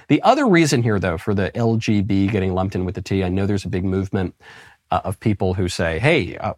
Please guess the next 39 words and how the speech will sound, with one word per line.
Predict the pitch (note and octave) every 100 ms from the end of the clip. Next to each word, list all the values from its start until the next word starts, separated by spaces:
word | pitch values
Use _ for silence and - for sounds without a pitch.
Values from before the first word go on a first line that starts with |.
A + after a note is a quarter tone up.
| -
<laughs> | - G#3+
especially | C#3 G#3+ F#3+ E3+
among | B2+ A2+ G#2 G2+ F2+ - A#2
gay | G2+ G2 F#2+
and | F2+
lesbian | F#2 F#2 F#2+
identifying | F2+ F#2 F#2+ G2
people, | F#2+ G2 A2 - - B2+
who |
say, | A#2+
Hey, | A#2 F#3 - -
we | C3+
don't | A3 A#3+
want | G#3
anything | G#3 F#3+ F3+
to |
do | D3 F3
with | B2
that. | E2+ - _ _ _ _ _ _ _ _ -
Get | C#3+ D#3+
that | F3+ D#3+
out | D#3
of | D3
here. | G#2
We | C#3+
don't | F3
want | F#3 F#3
the |
T. | D#3+ D#3 A2
The | F#2+
T | D#3+ D#3
is | C#3+
crazy. | - E3+ C#3+ G2
We're | F2 A#2+
actually, | B2+ C#3 D#3+ - -
the | A#2
T | - F3+ -
undermines | D3+ G3+ F#3+ A#2+ G#2 F#2+ F#2+ G2+ - _ _ _ -
the | A#2+ A#2 A#2 F#2+